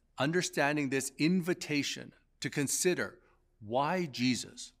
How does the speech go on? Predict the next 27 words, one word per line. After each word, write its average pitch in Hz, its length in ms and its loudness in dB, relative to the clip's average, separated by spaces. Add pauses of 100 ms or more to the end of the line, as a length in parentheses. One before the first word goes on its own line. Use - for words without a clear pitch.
(480)
by 120 100 0
looking 156 340 0
at 147 140 -4
the 160 60 -6
first - 440 -2
part 127 280 2
of 104 100 -4
this 120 140 -4
claim 127 280 -2
of 120 140 -4
Jesus, 113 400 -4
and 110 160 -6
it 120 140 -4 (160)
is 117 240 -2
that 101 240 -4
Jesus 131 440 -4
is 117 360 -6 (180)
the 110 240 -6
way. 101 480 -6 (720)
Jesus 175 420 2
is 147 340 2
the 139 260 -6
only 196 420 4
way 143 240 2
to 135 140 -6
the 123 100 -6
Father. 101 440 -8